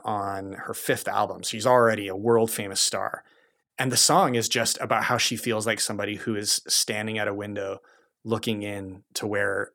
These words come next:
where the good stuff's happening, right? And, and in the song, she's got a lyric about how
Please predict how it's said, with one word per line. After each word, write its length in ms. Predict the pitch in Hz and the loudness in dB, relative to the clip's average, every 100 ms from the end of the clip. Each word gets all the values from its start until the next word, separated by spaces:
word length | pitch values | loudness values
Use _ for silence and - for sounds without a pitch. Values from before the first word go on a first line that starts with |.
| - | -12
where 440 | 147 127 120 120 | -10 -2 2 4
the 120 | 110 107 | 4 0
good 220 | 113 110 | 0 0
stuff's 240 | - 98 | -2 -4
happening, 520 | - 113 110 98 92 - | 0 0 0 -8 -10 -8
right? 320 | 104 98 104 - _ _ | -6 -4 -6 -12 _ _
And, 280 | - 120 113 | -4 -2 -2
and 240 | 120 117 113 | -2 -2 0
in 180 | 131 | -2
the 60 | 120 | 0
song, 260 | - 123 117 | 2 2 0
she's 180 | - | -2
got 120 | 117 110 | 0 0
a 40 | |
lyric 340 | 110 117 110 | 2 2 2
about 260 | 107 104 101 | 0 0 0
how 400 | - 110 101 98 | 0 2 2 -2